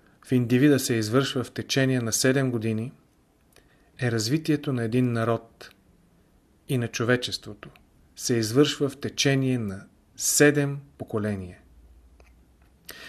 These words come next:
И понеже наследствеността се предава не от баща на син, а от дядо на внук, то в такъв случай са необходими не седем поколения за развиване и оформяне на едно тяло,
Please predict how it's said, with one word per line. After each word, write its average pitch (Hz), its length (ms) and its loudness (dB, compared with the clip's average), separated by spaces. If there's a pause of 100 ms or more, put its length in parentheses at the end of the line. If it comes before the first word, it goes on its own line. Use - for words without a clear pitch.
(140)
И 139 120 -2
понеже 156 420 4
наследствеността 131 1120 -2 (960)
се - 240 -2
предава 127 680 2
не 131 260 0
от 156 160 2
баща 123 340 -2
на 104 120 -4
син, 110 360 -6 (240)
а 110 120 -6
от 104 160 -6
дядо 113 280 0
на 117 120 -2
внук, 139 520 -2 (760)
то 139 120 2
в 139 80 -6
такъв 156 320 -4
случай 147 380 -2
са 139 160 -2
необходими 120 580 0
не 127 160 0
седем 127 380 0
поколения 117 680 -4 (300)
за 107 200 0
развиване 113 500 2
и 101 40 -2
оформяне 110 540 -2
на 104 80 -2
едно 104 240 -2
тяло, 120 440 0